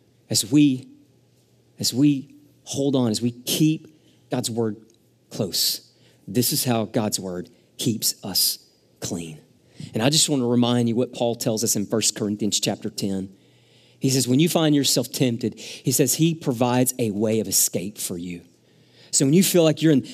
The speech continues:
the midst of temptation and you can't escape, God's word says he has, he has a way for you. He has a way for you to escape. And I encourage you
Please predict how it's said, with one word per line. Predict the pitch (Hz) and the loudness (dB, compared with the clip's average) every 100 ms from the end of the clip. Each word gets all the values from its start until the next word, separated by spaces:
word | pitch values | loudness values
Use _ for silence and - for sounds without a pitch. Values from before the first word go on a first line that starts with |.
| - | 0
the | 120 | 4
midst | 135 151 - | 6 4 2
of | - | 0
temptation | 151 131 156 135 | 0 2 2 2
and | 110 | 2
you | 127 151 | 2 2
can't | - 160 | 2 4
escape, | 151 - 147 160 - - - - | 4 2 0 0 -4 -20 -20 -4
God's | 151 147 127 | 0 0 2
word | 151 - | 2 2
says | 131 - | 0 0
he | 185 | 0
has, | 165 175 | 2 0
he | - - - | -2 -2 2
has | 175 | 2
a | |
way | 135 131 151 | 2 2 2
for | 196 131 | 0 -2
you. | 104 98 104 _ _ _ _ _ _ _ _ _ _ _ - | -4 -6 -10 _ _ _ _ _ _ _ _ _ _ _ 0
He | |
has | 185 | 2
a | 160 | 2
way | 139 143 165 | 2 4 4
for | 165 160 | 4 2
you | 143 131 | 2 0
to | - 135 113 - | 0 0 -2 -4
escape. | 120 - - 104 101 - _ _ _ _ _ - | 0 0 0 -6 -8 -12 _ _ _ _ _ -2
And | 131 | 2
I | 156 | 4
encourage | 143 151 - 151 139 127 | 4 2 -2 0 0 0
you | 123 | 0